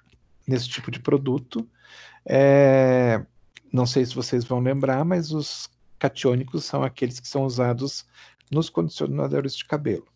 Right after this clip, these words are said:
Então, eles têm a carga positiva, então eles vão lá no cabelo e vão neutralizar a carga negativa dos cabelos.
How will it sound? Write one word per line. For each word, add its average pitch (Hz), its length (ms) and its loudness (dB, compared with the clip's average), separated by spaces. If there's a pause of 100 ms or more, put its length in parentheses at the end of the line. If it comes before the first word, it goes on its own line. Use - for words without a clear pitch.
(160)
Então, 120 380 -4
eles 120 180 -6
têm 120 160 0
a 113 60 -4
carga 110 240 -2
positiva, 123 580 -6
então 131 280 -2
eles 127 160 -6
vão 120 180 -2
lá 110 160 0
no 117 100 -4
cabelo 113 520 -4
e 147 40 -6
vão 117 220 -2
neutralizar 113 720 -6 (560)
a 117 80 -4
carga 120 320 2
negativa 120 500 -2
dos 117 160 -8
cabelos. - 640 -8